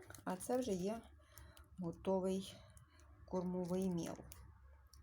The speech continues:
Ось його просто посипати і давати. Це дуже добре для наших малюків. Я надіюся, що поїздка наших малючків обійдеться безболісно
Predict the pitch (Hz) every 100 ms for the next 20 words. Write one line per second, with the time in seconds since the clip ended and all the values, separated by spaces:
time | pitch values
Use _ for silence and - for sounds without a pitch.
0 | - - 170 - 247 226 208 - - 170
1 | - 196 277 285 - - 190 220 - -
2 | 185 175 151 151 156 170 175 226 202 175
3 | 180 196 - - - - - 170 185 220
4 | - - 180 185 185 - 175 180 175 -
5 | - 165 - - - - - - - -
6 | 185 180 175 175 185 180 - 175 - 175
7 | - 175 180 269 - - 269 262 - 233
8 | - 240 226 - - 208 202 196 - 220
9 | 220 - - 165 170 170 175 185 - 185
10 | 180 180 170 170 156 175 214 240 254 -
11 | 247